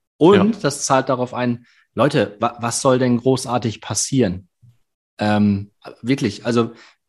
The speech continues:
Speaker 1: klar, natürlich, das kostet Zeit. Das ist ein Aufwand. Natürlich ist Zeit immer Geld und niemand hat Zeit und Geld. Das ist auch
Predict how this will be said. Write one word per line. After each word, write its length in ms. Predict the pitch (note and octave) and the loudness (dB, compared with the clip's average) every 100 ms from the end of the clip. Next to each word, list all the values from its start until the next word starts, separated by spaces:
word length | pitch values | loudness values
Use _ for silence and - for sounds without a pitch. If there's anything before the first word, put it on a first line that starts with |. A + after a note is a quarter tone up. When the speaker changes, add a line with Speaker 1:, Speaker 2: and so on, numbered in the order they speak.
| _ | _
Speaker 1:
klar, 380 | - B2 D#3 F#3+ B2 | -2 2 2 0 -4
natürlich, 400 | A2 - E3 - | -4 -2 -2 -2
das 160 | A#2+ | -8
kostet 340 | - B2 - - | -6 -8 -8 -8
Zeit. 420 | A2 A#2 G#3 - _ _ _ | -2 -2 -4 -12 _ _ _
Das 120 | G#2 G2+ | -12 -10
ist 140 | G#2 | -8
ein 80 | G#2 | -8
Aufwand. 640 | - B2+ - E3 G3 - | -4 -4 0 0 0 -6
Natürlich 560 | G2+ - B2+ A#2 - _ - | -10 -4 -4 -4 -8 _ -14
ist 340 | A2 - - | -14 -14 -10
Zeit 280 | - G2 - _ | -4 -4 -6 _
immer 240 | B2+ B2+ | -2 0
Geld 440 | G#2+ A2+ F#3+ - - | 2 2 2 0 -10
und 280 | - A#2 G#2 - _ _ _ | -6 -4 -6 -12 _ _ _
niemand 260 | - F#3+ C3+ | 0 2 2
hat 140 | A2 | -2
Zeit 220 | - A2+ | 0 0
und 140 | G#2 G2 | 0 -2
Geld. 360 | A#2 E3 - | 0 0 -4
Das 320 | - G#2+ - _ | -8 -8 -8 _
ist 220 | C3 - | -10 -6
auch 320 | B2+ C#3+ - | -2 -2 -4